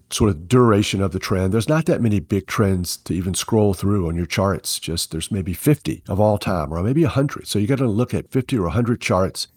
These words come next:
What kept me in that market? That's all I care about. That's the parameter. You know, the hundred day, the two hundred days, trade everything in between. And, uh, just, I don't really think that tweaking and doing,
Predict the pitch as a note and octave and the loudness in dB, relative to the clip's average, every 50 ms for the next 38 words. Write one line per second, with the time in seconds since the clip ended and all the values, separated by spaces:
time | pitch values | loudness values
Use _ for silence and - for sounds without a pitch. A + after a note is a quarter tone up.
0 | _ _ _ _ _ - - A#2 - - - - D3+ - A#2 B2 A2+ G#2+ G#2+ A2 | _ _ _ _ _ -2 2 2 2 2 2 0 0 2 4 2 2 4 4 2
1 | G#2+ G#2 G2+ G2+ - F#2 F#2 F2 F2 E2+ - D#2+ C#2+ - _ _ _ _ _ _ | 2 2 0 0 0 -2 -4 -4 -4 -4 -4 -8 -10 -10 _ _ _ _ _ _
2 | _ _ _ - A2+ A2+ - - A#2+ A2 A2 A2+ - - F#2 F2 F2+ E2 F#2 F2+ | _ _ _ -2 -2 0 2 4 4 4 4 2 0 -2 -4 -4 -2 -2 -2 -4
3 | E2+ E2+ - A2 B2 - - - A#2+ - G#2 G2+ G2 G2+ G2+ F#2+ G2 F2+ F2+ F#2 | -4 -2 0 0 0 0 -2 -4 -4 -2 0 0 0 2 2 0 0 0 0 -2
4 | E2+ - _ _ _ _ _ _ _ _ _ _ - - F#2 F#2 F2+ D#2+ E2+ E2 | -2 -4 _ _ _ _ _ _ _ _ _ _ -6 -4 -2 0 0 -2 -2 -2
5 | - A#2 G#2+ G2 G2+ G2 - G#2 F#2+ F#2+ F#2+ F#2 F#2+ F#2+ F2 E2+ D2 - - A#2+ | 0 0 2 2 2 2 2 2 0 2 2 2 0 0 -2 -4 -6 -2 0 2
6 | A2 G#2 F#2 F#2+ E2+ F2+ F2+ E2+ F2 F2 F2 E2 - - - _ - - B2 A2+ | 2 4 4 2 0 0 -2 -2 -2 -2 -2 -4 -6 -8 -10 _ -2 2 2 4
7 | F#2+ G#2+ A2+ A2+ - A2+ G#2+ G#2+ G2 G#2 G#2+ F#2+ G2+ - - - G2 F#2+ F#2+ F#2+ | 4 4 2 2 2 2 0 2 2 0 0 0 -2 -4 -2 0 0 2 2 2
8 | F#2 F2+ F2+ E2+ - _ _ _ _ _ _ _ _ _ - - G2+ G2 F#2+ F#2 | 0 0 -2 -4 -6 _ _ _ _ _ _ _ _ _ -6 -2 0 0 2 0
9 | F2 E2+ - D3+ - - A2 G2 F#2 F#2 F2+ F2+ - _ _ _ _ _ _ _ | 0 -2 -6 -10 -8 -4 -2 0 0 0 -2 -4 -8 _ _ _ _ _ _ _
10 | _ _ _ _ - - - C3 A#2 - - - _ _ _ _ - - B2 B2+ | _ _ _ _ -14 -2 0 0 0 0 -2 -6 _ _ _ _ -4 0 2 4
11 | C3 A#2 G2+ A2 G#2+ G#2 G2 F2 D#2+ _ _ _ _ _ - G#2+ G2 - - G#2 | 4 4 4 4 4 4 2 0 -2 _ _ _ _ _ -2 -2 -2 0 -2 -2
12 | F2+ E2+ - - - - C#3 B2 - - B2 A2+ A2 A2 G#2 - G2+ F#2+ G2 F#2+ | -2 -2 -4 -6 0 2 2 2 4 4 2 4 4 2 0 0 -2 -2 0 2
13 | B2+ B2 A#2+ A2+ G2+ F#2+ F#2 F2 | 4 4 6 4 4 2 0 -4